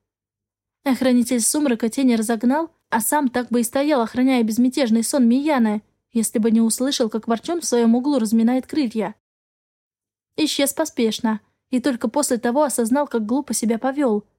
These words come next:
В своём доме словно вор, и теперь Ворчун только и пользовался случаем, чтобы ему о том напомнить. Морок невидяще смотрел на полотно картины, откуда на него глядели другие глаза, когда услышал приближающийся раскат грома.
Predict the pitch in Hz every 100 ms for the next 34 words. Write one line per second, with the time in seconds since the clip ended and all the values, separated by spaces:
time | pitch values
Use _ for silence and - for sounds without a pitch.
0 | _ _ - - 226 226 220 214 285 233
1 | - 226 240 269 311 220 - _ _ _
2 | _ 277 - - 294 247 269 - 349 269
3 | 254 285 294 370 302 226 226 233 247 311
4 | 392 285 233 208 _ - - 240 233 233
5 | 302 247 240 226 240 320 220 214 214 -
6 | _ _ _ _ _ _ _ _ _ _
7 | _ _ _ _ _ 247 262 240 - 247
8 | 254 240 - 247 240 226 269 240 220 240
9 | 240 262 233 233 - 330 277 220 _ -
10 | 226 - 226 226 233 226 240 269 233 262
11 | 254 214 302 285 285 226 240 247 254 214
12 | _ _ _ - 208 240 226 - 262 269
13 | 220 233 214 226 240 254 226 233 - 226
14 | 226 - 233 233 277 233 220